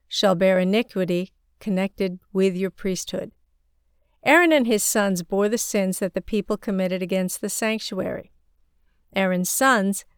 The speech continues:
Nadab and Abihu, committed sins against the sanctuary. So Aaron had to take full responsibility for their sins. Their judgment taught Aaron a serious lesson.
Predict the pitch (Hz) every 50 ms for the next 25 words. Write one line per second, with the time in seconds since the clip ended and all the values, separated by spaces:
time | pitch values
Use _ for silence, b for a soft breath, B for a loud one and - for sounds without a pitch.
0 | _ _ _ _ _ _ _ - 202 196 202 190 196 190 190 185 185 180 180 165
1 | 180 190 208 233 254 240 220 185 180 185 196 - _ _ _ _ _ _ - -
2 | 220 214 220 214 233 247 - - - - 208 196 196 190 - - - 220 185 214
3 | 220 254 277 - - - 208 190 - - 196 175 170 165 - - 170 - - -
4 | - - - _ _ _ _ _ _ _ _ _ _ _ - - 247 240 240 -
5 | 254 277 277 269 254 226 233 214 196 202 196 - 220 196 175 - - - 226 220
6 | 220 226 233 214 - - - 226 214 214 208 - 233 202 202 208 202 190 175 170
7 | 175 165 - - 180 170 180 175 175 - - - 190 180 165 170 180 - - -
8 | _ _ _ _ _ _ _ _ _ _ _ _ _ _ - 185 175 202 233 262
9 | 262 226 233 240 220 202 185 190 180 180 185 - - - - 202 190 185 - -
10 | - - 214 220 208 175 165 - - - - - - - 208 196 185 175 170 -
11 | - - 185 175 175 170 - - 170 - -